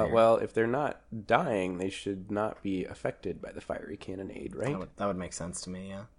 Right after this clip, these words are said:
Speaker 1: Oh, the pirate ship's out there. Look, the fi-, the pirate ship is firing onto these people on shore. These are not
Speaker 2: Uh-huh.
Speaker 1: pirates. They
Speaker 2: These
Speaker 1: are
Speaker 2: aren't
Speaker 1: civilians.
Speaker 2: pirates, these idiots. <laughs> Well, they could not be on, well, whatever. It's, we're talking about art.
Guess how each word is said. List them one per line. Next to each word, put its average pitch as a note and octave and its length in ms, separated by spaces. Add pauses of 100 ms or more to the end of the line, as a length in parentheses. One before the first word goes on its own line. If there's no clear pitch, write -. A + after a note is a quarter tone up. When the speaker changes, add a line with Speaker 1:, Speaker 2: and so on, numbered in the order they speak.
Speaker 1:
Oh, D#3+ 240
the - 120
pirate G3+ 320
ship's - 200
out A#2 160
there. A#2 220
Look, B2 240
the G2+ 80
fi-, - 300
the A2 80
pirate F#3+ 360
ship - 140
is G2 120
firing G#2+ 520
onto G2 180
these F#2+ 160
people G#2 320
on F2 200
shore. - 400
These A2 80
are C3+ 300
not G#2+ 40 (160)
Speaker 2:
Uh-huh. A2 40
Speaker 1:
pirates. E2+ 540 (160)
They - 100
Speaker 2:
These D3 120
Speaker 1:
are F2 60
Speaker 2:
aren't E2+ 120
Speaker 1:
civilians. F#2 640
Speaker 2:
pirates, - 100
these F2 240
idiots. F2 580 (300)
<laughs> C3+ 100 (580)
Well, G3 120
they G#3+ 100
could A3+ 160
not A3 160
be D3+ 100
on, B2+ 160
well, A#2+ 140
whatever. E2+ 280
It's, - 200
we're F#2+ 160
talking F2 220
about E2+ 140
art. - 260